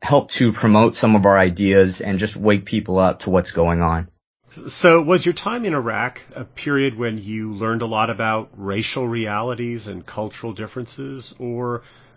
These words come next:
Speaker 2: were you just, you know, too busy?
Speaker 1: I, I would have to say that it, it, it was one of many things that kind of contributed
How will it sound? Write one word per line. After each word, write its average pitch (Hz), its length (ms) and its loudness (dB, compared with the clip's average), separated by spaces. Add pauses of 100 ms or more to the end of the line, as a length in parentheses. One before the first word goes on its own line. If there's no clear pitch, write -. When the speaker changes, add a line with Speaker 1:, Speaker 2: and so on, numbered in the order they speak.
(160)
Speaker 2:
were 131 160 -4
you 156 180 -4
just, 151 300 -10 (260)
you 110 120 -14
know, 107 200 -16
too 135 160 -6
busy? 107 480 -4 (840)
Speaker 1:
I, 160 320 2 (560)
I 156 100 4
would 185 300 4
have 240 220 -2
to 190 100 -4
say 156 280 2
that 147 320 2
it, - 240 -4
it, - 260 0 (100)
it 151 160 4
was 175 560 4
one 127 500 0
of 123 720 4
many 120 400 0
things 131 440 -2
that - 140 -2
kind 120 260 0
of 107 160 0
contributed 117 920 2